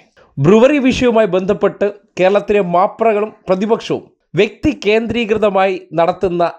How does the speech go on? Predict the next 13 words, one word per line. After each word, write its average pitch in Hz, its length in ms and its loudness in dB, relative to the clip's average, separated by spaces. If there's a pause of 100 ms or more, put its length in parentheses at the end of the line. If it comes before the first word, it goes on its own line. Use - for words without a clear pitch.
അറ്റാക്ക്, 151 480 -4 (380)
അത് 240 220 0
കണ്ടിട്ട് 196 500 -2 (160)
മന്ത്രി 180 380 -2
ഇന്നിപ്പോ 175 340 -2 (160)
മാധ്യമങ്ങളുടെ 175 760 0
മുന്നിൽ 151 360 -2
വന്ന് 107 240 -4 (360)
ഒരു 170 140 2 (100)
പ്രതികരണം 185 480 0
നടത്തുന്നത് 117 480 -6
കാണാനിടയായി. 98 540 -4 (380)
സാധാരണഗതിയിൽ 156 760 0